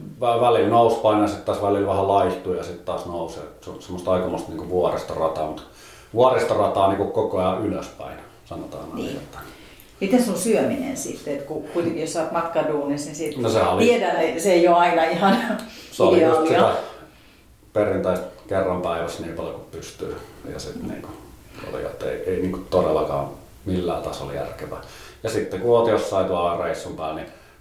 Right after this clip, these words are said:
Speaker 1: no noita kebappiloitahan nyt on joka nurkassa, niin sit se oli sitä. Tai seisova pöytä,
Speaker 2: Niin.
Speaker 1: tämmönen, että se, se tahdetaan niin paljon kuin menee. Ja nälkä kasvaa syödessä. <laughs> Että
Speaker 2: Kyllä,
Speaker 1: aina
Speaker 2: kyllä.
Speaker 1: ja painottuu tietenkin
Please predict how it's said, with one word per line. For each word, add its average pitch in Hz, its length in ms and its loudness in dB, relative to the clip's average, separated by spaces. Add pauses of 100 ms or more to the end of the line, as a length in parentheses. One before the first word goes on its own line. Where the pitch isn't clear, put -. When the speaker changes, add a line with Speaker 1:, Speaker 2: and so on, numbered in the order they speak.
Speaker 1:
no 95 80 -10
noita 90 220 -4
kebappiloitahan 82 960 0
nyt 78 180 -10
on 78 100 -8
joka 78 200 -4
nurkassa, - 460 -8
niin - 80 -10
sit - 160 -6
se 226 80 0
oli - 120 -2
sitä. - 200 -8 (120)
Tai 117 160 2
seisova 82 440 -2
pöytä, 69 240 -10 (200)
Speaker 2:
Niin. - 380 0
Speaker 1:
tämmönen, - 320 -8
että - 180 -8
se, - 160 -8
se - 120 -12
tahdetaan 78 540 -4
niin 73 140 -10
paljon 69 180 -6
kuin 71 180 -8
menee. 65 260 -8
Ja - 60 -12 (500)
nälkä 104 320 2
kasvaa 110 400 4
syödessä. - 520 2 (300)
<laughs> - 160 -10
Että 85 240 -14 (640)
Speaker 2:
Kyllä, 196 360 0 (400)
Speaker 1:
aina - 160 -8
Speaker 2:
kyllä. 156 320 0 (200)
Speaker 1:
ja 101 60 -4
painottuu 95 580 2
tietenkin 90 340 -2